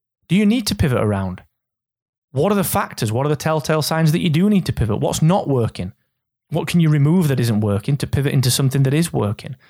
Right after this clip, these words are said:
What are the tweaks, the, the, the variances, the small degrees of difference that you can make in your business that will optimize it? Those are the little pivots that you need to be looking at, okay? So don't be scared of that word, pivot. Never be scared of it, 'cause all it really means is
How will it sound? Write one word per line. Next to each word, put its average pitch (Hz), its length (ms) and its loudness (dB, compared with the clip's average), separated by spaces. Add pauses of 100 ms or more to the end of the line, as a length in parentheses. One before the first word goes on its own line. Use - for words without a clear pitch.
(280)
What 151 180 2
are 208 60 -2
the 196 100 0
tweaks, - 520 0
the, 120 180 -2 (360)
the, 139 80 0
the 135 180 -4
variances, 127 840 0
the - 100 -8
small 160 340 2
degrees 156 500 2
of 117 120 -2
difference 135 380 -2
that 123 120 -8
you - 60 -12
can 113 160 2
make 143 260 0
in 110 80 0
your 104 80 2
business 123 360 0
that 107 100 -8
will 143 200 0
optimize 110 480 -2
it? 92 140 -12 (460)
Those 135 260 0
are 135 40 -2
the 131 40 2
little 127 200 0
pivots 113 340 -4
that - 120 -6
you 113 60 -2
need 104 160 0
to - 80 -16
be 104 80 -6
looking 98 300 -8
at, 92 100 -16 (380)
okay? 151 300 -2 (380)
So - 100 -18
don't 185 140 0
be 202 60 -2
scared 180 380 0
of 139 40 0
that 127 160 -2
word, 101 300 -2
pivot. - 400 -6 (320)
Never 127 220 0
be 151 100 0
scared 110 360 -2
of 98 80 -6
it, - 140 -12 (240)
'cause - 140 -6
all 196 160 2
it - 60 -2
really 117 220 2
means 104 400 2 (880)
is 113 260 0